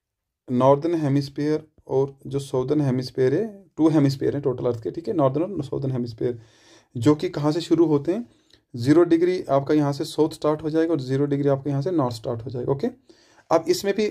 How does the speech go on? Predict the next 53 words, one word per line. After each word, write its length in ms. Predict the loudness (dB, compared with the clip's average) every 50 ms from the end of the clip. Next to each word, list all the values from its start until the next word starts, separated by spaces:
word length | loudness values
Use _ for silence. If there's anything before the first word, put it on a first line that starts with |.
| -2 -2
डिफरेंट 320 | -4 -2 0 0 0 2
जोन 260 | 4 6 6 6 6
है, 60 | 4 2
जैसे 200 | 0 0 0 0
like 280 | 2 2 2 2 2 0
as 160 | 0 0 0
यहाँ 180 | 0 0 0
पे 120 | 0 0 -2
आपका 220 | -2 -4 -4 -6
नॉर्थ 360 | -4 -2 -2 0 -2 -2 -4 -6
है, 60 | -6 -4
यहाँ 140 | -4 -6 -6
पे 120 | -6 -6
आपका 180 | -6 -6 -8 -8
साउथ 380 | -8 -2 0 0 0 2 0 -2
है, 120 | -4 -4 -6 _ _ -20 -20 _ _ _ _ -10
यहाँ 240 | -6 -2 0 0 2
पे 100 | 2 2
आपका 220 | 2 2 0 -2
वेस्ट 280 | 0 0 0 0 0 -2
है 60 | -2
और 60 | -2
यहाँ 140 | -2 -2 -4
पे 120 | -2 -2
आपका 260 | -2 -2 -4 -6 -10 -10 -12 _ _ -8
ईस्ट 240 | -6 -6 -6 -8 -10
है। 80 | -8 -6
ओके, 220 | -6 -4 -2 -2 -4 -4 -8 _ -20 -20 _ _ _ _ 2
और 160 | 2 2 2 2
इन 160 | 2 4 4
जोन्स 340 | 4 4 4 4 4 2 2
के 120 | 0 0
through 200 | 0 0 0 0
हम 200 | 0 0 -2 -2 -4 -4 0 0
पता 180 | 2 2 2
कर 140 | 2 0 0
सकते 280 | 0 -2 -4 -4 -2 -4
हैं 100 | -2 0
कि 160 | 0 0 0
कौन 260 | 0 0 2 2 2
सा 140 | 2 2 2
रीजन 300 | 2 2 2 0 0 2
जो 140 | 2 2 2
है 100 | 2 2
किस, 260 | 0 0 -2 -2 -2 -4
किस 440 | -4 -4 -2 0 0 0 0 0 0
एरिया 260 | 0 2 4 4 4
में 160 | 4 2 2 2
किस 220 | 0 -2 -2 -4 -10 -8
डिग्री 300 | -4 -4 -2 0 0 0
पे 100 | 0 0
पड़ता 300 | 0 0 -2 -2 -2 -2
है। 120 | -4 -4